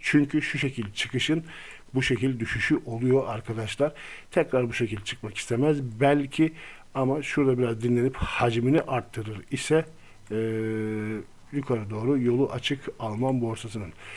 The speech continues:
Bitcoin bugün acayip işler yapmış. Bakınız bir, iki, üç, dört, beş, altı, yedi gün şuradaki taralı bölge dediğim benim işaretlediğim bölge geçemedi. Ama nedir? Direnç kırıldığı zaman böyle bir ses gelir arkadaşlar.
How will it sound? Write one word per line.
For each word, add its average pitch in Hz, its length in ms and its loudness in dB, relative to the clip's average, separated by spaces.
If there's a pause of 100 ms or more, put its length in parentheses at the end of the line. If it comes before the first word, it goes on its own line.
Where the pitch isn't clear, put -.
(320)
Bitcoin 170 760 10 (360)
bugün 127 360 2 (800)
acayip 131 540 0
işler 135 300 2
yapmış. 131 500 2
Bakınız 139 420 2 (640)
bir, 143 220 8
iki, 139 320 4
üç, 139 320 2
dört, 139 260 4
beş, 143 200 4 (100)
altı, 131 320 4
yedi 135 360 4
gün 139 380 2
şuradaki 131 440 4
taralı 135 400 2
bölge 123 260 6
dediğim 120 360 4 (320)
benim 120 160 6
işaretlediğim 117 380 0
bölge 110 120 -4
geçemedi. 135 460 2 (380)
Ama 147 420 4
nedir? 139 400 4 (220)
Direnç 120 360 0
kırıldığı 120 400 2
zaman 113 340 -2 (540)
böyle 113 340 -4
bir 123 120 -4
ses - 560 -4
gelir 113 240 -4
arkadaşlar. 98 580 -2